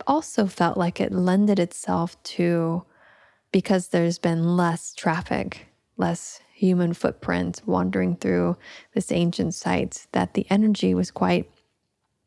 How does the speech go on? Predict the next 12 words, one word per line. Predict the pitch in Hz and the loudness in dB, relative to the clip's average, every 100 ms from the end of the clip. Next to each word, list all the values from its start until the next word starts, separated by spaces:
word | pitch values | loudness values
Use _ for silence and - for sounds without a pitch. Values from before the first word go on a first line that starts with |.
| - - | -20 -8
potent | - 202 196 185 190 - - - - - - | 0 0 2 2 0 -6 -20 -20 -20 -20 -6
and | 180 | -4
pure | 170 - 190 180 175 175 185 - _ - - - _ - | -2 -4 -2 0 0 0 -4 -8 _ -20 -20 -20 _ -6
and | 190 | -6
deep. | - 202 190 - - - - _ | -2 -2 -2 -4 -12 -14 -18 _
And | 196 175 170 170 170 - - _ _ - _ - | -2 0 0 -2 -4 -6 -18 _ _ -20 _ -2
the | - | 2
energy | 196 196 185 | 4 4 2
of | 175 | 0
Guadalupe | - 180 175 175 185 196 170 160 165 170 180 - _ _ _ - | 0 0 0 2 2 2 0 0 -2 -4 -6 -12 _ _ _ -4
Tonantzin | 208 196 185 180 - 170 165 165 175 220 - | 2 4 4 0 -2 0 0 0 -2 -6 -4
was | 180 170 - - | 0 0 -2 -16